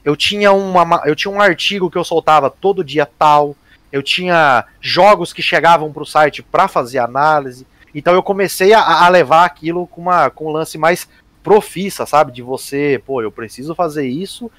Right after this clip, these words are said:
e preciso fazer bem feito." Né, tem alguém olhando. Agora tinha, né, tinha um, como é que fala? Um, um corretor, né? Tem, tem um, tem um nome certo pra isso, agora me fugiu.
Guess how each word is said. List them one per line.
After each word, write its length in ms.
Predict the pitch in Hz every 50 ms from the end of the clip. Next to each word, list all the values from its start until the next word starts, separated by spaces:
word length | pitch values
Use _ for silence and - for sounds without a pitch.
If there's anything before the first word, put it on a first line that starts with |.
| _ -
e 40 | -
preciso 320 | - 143 131 - 170 165 -
fazer 220 | - 180 170 190
bem 200 | 180 202 233 262
feito." 440 | - - - 151 160 156 - _ _ _ _ _ _ _ - 117
Né, 240 | 113 131 143 143 120
tem 180 | - 127 123
alguém 280 | 131 135 123 117 127 151
olhando. 480 | 175 185 156 135 143 160 175 156 127 107
Agora 240 | 104 101 110 123 127
tinha, 340 | - - - 139 170 170 - _ - - _ -
né, 160 | 123 139 143
tinha 380 | 135 - - - 127 127 127 123
um, 580 | 131 143 151 143 135 127 123 117 110 101 98 _ _ _ _ _ _ _
como 80 | 107 110
é 20 |
que 60 | -
fala? 220 | - 139 147 135 107
Um, 340 | 110 113 110 107 101 95 90 _ _ - - - _ -
um 100 | 123 123
corretor, 680 | - - 147 135 131 160 139 - _ - 143 160 165 139
né? 120 | 123 117
Tem, 240 | 110 - 107 113 107 _ - 160 160 143 _ _
tem 440 | - 190 196 160 117 110 _ - 156
um, 160 | 170 143 117
tem 160 | - - 143
um 60 | 143
nome 220 | 131 123 127 123 117
certo 360 | - - - 117 117 - -
pra 160 | - - 107
isso, 160 | 113 113 -
agora 200 | 107 101 113 117
me 100 | 120 123
fugiu. 440 | 113 - - 135 110 - 107 104 98